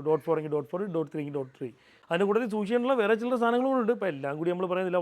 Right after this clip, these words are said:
വളരെ അത്യാവശ്യമായിട്ട് നിങ്ങൾ ഡെയിലി നമ്മൾ ചെക്ക് ചെയ്യുന്നതുമായിട്ട് ബന്ധപ്പെട്ട് കുറച്ച് സാധനങ്ങൾ സൂക്ഷിക്കുന്ന കാര്യമാണ് നിങ്ങളോട് പറയുന്നത്. ഇത്തരം കാര്യങ്ങളിൽ എന്തെങ്കിലും കുറവുകൾ കാണിക്കുകയാണെങ്കിൽ,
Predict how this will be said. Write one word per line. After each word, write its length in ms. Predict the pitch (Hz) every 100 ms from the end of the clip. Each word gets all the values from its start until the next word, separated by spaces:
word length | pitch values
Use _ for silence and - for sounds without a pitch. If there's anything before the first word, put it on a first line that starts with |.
| 151
വളരെ 180 | 160 208
അത്യാവശ്യമായിട്ട് 720 | - 196 185 202 196 185 247 277 - - -
നിങ്ങൾ 160 | 190 202 208 175
ഡെയിലി 320 | 180 196 196 190
നമ്മൾ 140 | 190 190
ചെക്ക് 140 | 180 180
ചെയ്യുന്നതുമായിട്ട് 380 | 196 190 180 185
ബന്ധപ്പെട്ട് 380 | 180 175 180 208 196
കുറച്ച് 200 | 180 180
സാധനങ്ങൾ 280 | 180 185 180
സൂക്ഷിക്കുന്ന 400 | 170 151 170 180 180
കാര്യമാണ് 300 | 170 170 170 208
നിങ്ങളോട് 220 | 196 202
പറയുന്നത്. 260 | 202 180 131 - - - 208
ഇത്തരം 220 | 208 262 254
കാര്യങ്ങളിൽ 380 | 220 214 214 214
എന്തെങ്കിലും 240 | 190 202 185
കുറവുകൾ 300 | 175 180 190 175
കാണിക്കുകയാണെങ്കിൽ, 680 | 165 165 156 165 151 143 139